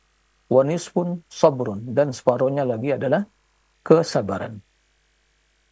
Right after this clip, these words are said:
Allah Subhanahu wa taala, wa qad amara Allahu azza wa jalla bihi. Allah telah memerintahkan untuk bersyukur.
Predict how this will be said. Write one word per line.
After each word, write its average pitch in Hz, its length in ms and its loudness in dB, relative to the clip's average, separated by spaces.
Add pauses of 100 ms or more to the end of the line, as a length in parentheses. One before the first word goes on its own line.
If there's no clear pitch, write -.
(400)
Allah 214 160 10
Subhanahu 170 640 2
wa 156 140 4
taala, 185 500 0 (240)
wa 165 140 2
qad 151 240 0
amara 208 640 2
Allahu 170 440 0
azza 160 360 0
wa 147 160 2
jalla 196 400 2
bihi. 135 280 0
Allah 196 300 0
telah 226 160 0
memerintahkan 185 800 0
untuk 143 300 -4
bersyukur. 135 600 -4